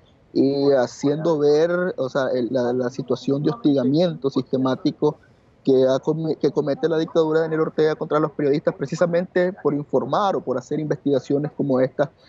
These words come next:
que denudan el poder. O sea, mi siguiente paso es seguir informando, o sea, en Miami, cuando vuelva a Managua, es decir, el compromiso sigue, pues, de seguir haciendo investigaciones como esta que le sirvan a la gente para entender,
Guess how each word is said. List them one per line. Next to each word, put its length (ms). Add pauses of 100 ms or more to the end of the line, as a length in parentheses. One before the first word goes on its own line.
(180)
que 120
denudan 360
el 60
poder. 320
O 80
sea, 160
mi 140
siguiente 340
paso 380
es 80
seguir 420 (200)
informando, 760
o 40
sea, 400 (340)
en 120
Miami, 520
cuando 280
vuelva 360
a 20
Managua, 680
es 60
decir, 440
el 300
compromiso 600
sigue, 340
pues, 200
de 80
seguir 260
haciendo 400 (340)
investigaciones 800
como 280
esta 460 (300)
que 120
le 140
sirvan 480
a 80
la 140
gente 640
para 320
entender, 680